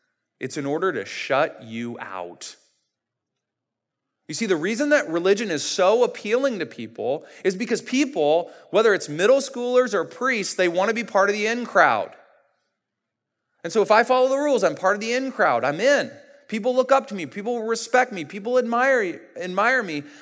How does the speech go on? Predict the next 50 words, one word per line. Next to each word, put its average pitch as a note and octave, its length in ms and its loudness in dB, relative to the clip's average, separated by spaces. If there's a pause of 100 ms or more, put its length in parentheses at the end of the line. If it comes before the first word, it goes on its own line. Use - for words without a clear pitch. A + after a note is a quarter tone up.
But A3 100 4
in A3 120 -2
order D4 340 0
to D4+ 100 -2
be A#3 200 -4
part B3+ 260 2
of A3+ 80 -2
the G3+ 140 -4
in D4 120 0
crowd, F#3 240 0
what A3+ 140 2
do B3+ 60 -4
you A#3 60 0
have A3 180 -4
to G3 80 -4
do? B3+ 400 -2 (1040)
You G3+ 100 -6
gotta C4+ 220 4
make A3 580 -6
fun B3 180 2
of C4 60 2
that A3 200 0
person's G#3 380 -6
shoes, G3 640 -4
or G#3+ 200 -2
you A3+ 80 -6
gotta G3+ 180 0
tell A3+ 360 0
them F#3+ 320 -2 (320)
that G3 120 0
they're G3+ 140 2
not G3+ 240 2
that G3+ 240 0
good A3 160 2
at G#3+ 80 -6
keeping G#3+ 300 -6
the G#3 100 -4
rules. A#3+ 800 -6 (420)
And G#3 140 -2
so C4 100 -2
the G#3+ 140 2
whole C#4+ 240 2
reason C#4+ 400 -2
for F3+ 120 -6
this C#3+ 500 -2 (340)
is F3+ 160 -6
they C4 200 2
want C#4 400 -2
to E3+ 120 -8
shut - 800 0